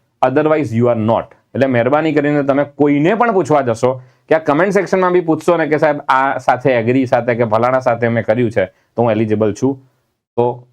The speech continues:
a big no, બરાબર, ના હશે. અને આ હું નથી કહેતો, આ સરકારે જે નિયમ બનાવ્યા છે એ જ છે.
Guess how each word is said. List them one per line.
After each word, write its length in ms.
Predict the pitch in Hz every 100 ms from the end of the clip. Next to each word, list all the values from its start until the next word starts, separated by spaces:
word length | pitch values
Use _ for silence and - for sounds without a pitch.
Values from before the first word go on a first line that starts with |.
| -
a 80 | 123
big 300 | 113 151 131
no, 280 | 120 127 117 73 - _ _
બરાબર, 220 | 107 120 120
ના 380 | 104 107 120
હશે. 380 | 110 101 - 127 127 _ _ _
અને 480 | - 123 127 135 - _ _ -
આ 120 | 139
હું 220 | 135 160
નથી 220 | 143 127
કહેતો, 240 | 104 98 113
આ 80 |
સરકારે 480 | 117 - - 120 123
જે 100 | 113
નિયમ 280 | 110 104 104
બનાવ્યા 260 | 98 90 87
છે 140 | 92
એ 80 | 82
જ 0 |
છે. 220 | - -